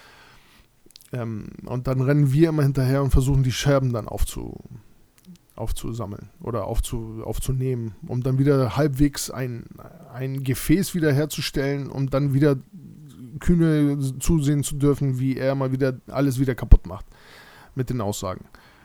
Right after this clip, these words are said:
Ja? Und das kann nicht gut sein für den Verein. Der Verein muss endlich mal in eine Ruhe kommen. So.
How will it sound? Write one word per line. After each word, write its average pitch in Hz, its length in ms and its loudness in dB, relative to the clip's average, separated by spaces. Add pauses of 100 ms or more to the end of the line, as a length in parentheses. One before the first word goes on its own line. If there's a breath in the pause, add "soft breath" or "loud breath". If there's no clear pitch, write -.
(240 loud breath)
Ja? 107 240 -4 (420 loud breath)
Und 117 160 -8
das - 200 -8
kann 143 400 -4 (800)
nicht - 380 -4
gut 151 260 -2
sein - 220 -8
für - 160 -2
den 110 120 -6
Verein. - 340 -2 (420)
Der 127 80 -2
Verein 131 320 2
muss 151 200 0
endlich 131 280 -2
mal 127 280 -2
in 127 120 -8
eine 113 200 -4
Ruhe 120 340 -2
kommen. - 300 -16 (920 loud breath)
So. 107 380 -4